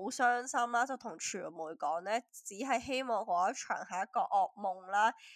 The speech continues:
佢曾經有懇求過匪徒唔好傷害我哋啦，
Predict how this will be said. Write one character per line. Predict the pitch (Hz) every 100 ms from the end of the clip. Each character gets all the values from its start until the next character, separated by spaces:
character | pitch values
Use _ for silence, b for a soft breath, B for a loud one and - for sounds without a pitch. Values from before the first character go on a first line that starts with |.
| B B -
佢 | 285
曾 | 302 262
經 | 233 330
有 | 320
懇 | 330 208 214
求 | 269 240 185
過 | 196 220
匪 | 214
徒 | 220 262
唔 | 214 202
好 | 160
傷 | 220 233 226
害 | - 240
我 | - 180 180
哋 | 202 190
啦， | 185 208